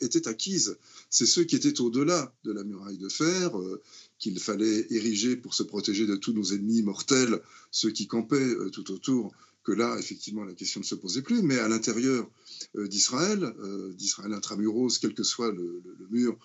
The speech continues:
auquel, euh, on pense, des droits égaux étaient reconnus. Donc, moi, il me semble que c'est vers cette, euh, solution-là, enfin cette solution, vers cette évolution-là qu'il faut se diriger, même si elle peut sembler, euh, utopique, c'est-à-dire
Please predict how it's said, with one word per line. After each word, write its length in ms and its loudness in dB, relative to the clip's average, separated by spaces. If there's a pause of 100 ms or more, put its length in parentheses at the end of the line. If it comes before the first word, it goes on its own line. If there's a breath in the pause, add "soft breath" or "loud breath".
(260 loud breath)
auquel, 320 -4
euh, 180 -6
on 140 -10
pense, 420 0 (420 loud breath)
des 140 0
droits 240 0
égaux 400 4
étaient 240 -2
reconnus. 400 -4
Donc, 160 -10
moi, 140 2
il 100 2
me 80 2
semble 380 2 (360 loud breath)
que 80 -2
c'est 200 6
vers 240 0
cette, 400 0
euh, 580 0
solution-là, 580 -2
enfin 200 -6
cette 160 -2
solution, 420 -2
vers 200 -10
cette 420 -2 (100)
évolution-là 720 0 (640 loud breath)
qu'il 140 -6
faut 140 -4
se 140 -2
diriger, 420 -2
même 220 0
si 200 2
elle 120 0
peut 120 -2
sembler, 560 -2 (460)
euh, 380 -6
utopique, 520 0
c'est-à-dire 380 -2